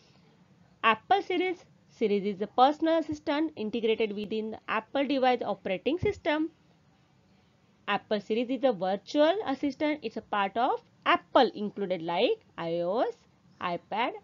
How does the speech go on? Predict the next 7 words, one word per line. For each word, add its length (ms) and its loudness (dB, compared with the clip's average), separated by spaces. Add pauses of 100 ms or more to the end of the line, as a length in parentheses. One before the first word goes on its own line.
iPhone, 540 -4 (400)
iPod 500 -2
Touch, 300 0 (320)
mac 320 2
O 140 4
S. 100 -4 (4000)
Students, 560 0